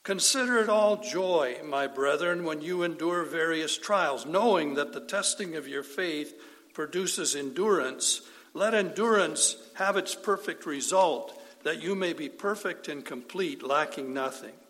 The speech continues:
If any of you lacks wisdom, he should ask God, who gives generously to all without finding fault, and it will be given to him.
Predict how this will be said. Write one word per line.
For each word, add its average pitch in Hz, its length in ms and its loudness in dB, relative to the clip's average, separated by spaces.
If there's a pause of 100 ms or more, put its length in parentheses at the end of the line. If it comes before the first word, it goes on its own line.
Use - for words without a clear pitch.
(600)
If 151 160 -2
any 233 260 6
of 233 100 4
you 208 180 2
lacks 180 380 0
wisdom, 180 500 -2
he 139 120 -4
should 139 220 -2
ask 156 400 0
God, 143 460 0
who 135 120 -6
gives 147 340 -2
generously 147 800 0
to 131 340 -6 (220)
all 165 420 0
without 143 400 -2
finding 147 460 -4
fault, 160 520 -2 (320)
and 143 120 -2
it 156 100 -2
will 139 140 0
be 143 120 -4
given 185 360 -4
to 113 80 -12
him. 110 180 -14